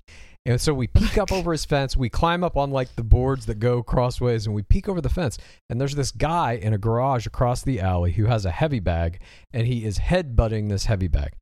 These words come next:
Speaker 1: He's not punching it. He's not kicking it. He's just going, "Ooh, ooh," headbutting this bag to no one. Like, this is just how he's blowing off steam.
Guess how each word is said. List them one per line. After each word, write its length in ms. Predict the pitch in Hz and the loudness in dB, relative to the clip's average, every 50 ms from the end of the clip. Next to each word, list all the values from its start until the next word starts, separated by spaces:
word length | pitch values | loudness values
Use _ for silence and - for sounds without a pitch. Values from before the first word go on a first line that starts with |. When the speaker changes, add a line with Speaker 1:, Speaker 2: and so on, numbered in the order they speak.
| - - - - | -20 -20 -6 -4
Speaker 1:
He's 140 | 120 113 | -2 0
not 200 | 123 131 113 - | 2 0 4 4
punching 320 | - - 147 151 - 175 170 | 2 2 2 0 0 0 0
it. 120 | 165 147 | 0 0
He's 140 | 127 135 131 | 0 0 0
not 220 | 139 143 131 - | 0 0 0 0
kicking 280 | - 143 131 - 113 113 | 0 -2 0 0 0 0
it. 120 | 110 98 | 0 2
He's 160 | 95 113 123 107 | 2 0 0 -2
just 200 | 104 - - - | -4 -6 -6 -6
going, 200 | 117 107 98 92 - - _ | -6 -6 -6 -8 -10 -14 _
"Ooh, 380 | - 320 302 262 220 175 123 - - _ - | -4 -2 0 0 0 0 -2 -8 -14 _ -2
ooh," 300 | 330 370 339 269 220 165 - - - - _ _ - | 0 0 2 0 -2 -2 -4 -8 -18 -20 _ _ 2
headbutting 420 | - 185 180 156 165 156 147 143 | 2 2 2 2 0 0 0 -2
this 120 | 127 107 - | -4 -6 -2
bag 400 | - - 110 87 78 78 - - | 0 0 0 0 0 -2 0 2
to 100 | - 123 | 2 4
no 220 | 117 123 139 131 | 4 2 2 2
one. 240 | 113 92 85 78 80 | 0 -2 -4 -2 0
Like, 160 | 87 101 101 | 0 2 2
this 140 | - 131 135 | 2 0 0
is 60 | 143 | -2
just 180 | 143 147 135 - | -2 0 2 2
how 120 | 156 139 135 | 2 2 2
he's 100 | 123 107 | 0 0
blowing 400 | 104 120 123 120 117 117 110 107 | 2 2 4 4 2 2 0 0
off 100 | 98 - | 0 0
steam. 440 | - - - - 127 101 82 71 | -2 -2 0 0 0 0 0 -4